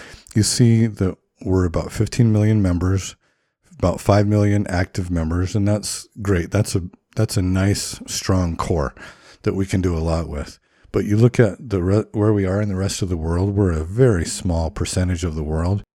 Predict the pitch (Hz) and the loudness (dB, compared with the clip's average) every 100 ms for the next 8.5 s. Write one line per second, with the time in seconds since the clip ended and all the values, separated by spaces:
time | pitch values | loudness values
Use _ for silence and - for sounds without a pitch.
0 | _ _ _ _ _ - 101 - 123 170 | _ _ _ _ _ -4 -4 0 2 6
1 | 135 98 110 110 95 95 101 127 98 98 | 4 4 4 4 2 2 6 6 6 4
2 | 82 87 82 - 98 107 - - 95 117 | 2 -2 -8 0 2 2 -2 -2 0 0
3 | 110 92 85 120 110 110 98 98 92 85 | -2 -2 2 4 2 2 2 2 2 0
4 | 82 80 - 104 101 90 - 104 95 98 | -4 -4 0 0 0 -4 -2 2 2 4
5 | 98 - 98 98 - 92 92 92 - 98 | 2 0 0 0 0 -2 0 -2 0 0
6 | 92 98 90 90 87 85 85 82 80 - | 0 -2 -4 -4 -4 -4 -4 -4 -6 -4
7 | 107 104 92 87 87 90 87 - 95 90 | -2 0 0 -2 -2 -2 -4 -4 -4 -2
8 | 80 82 85 87 | -4 -4 -2 -2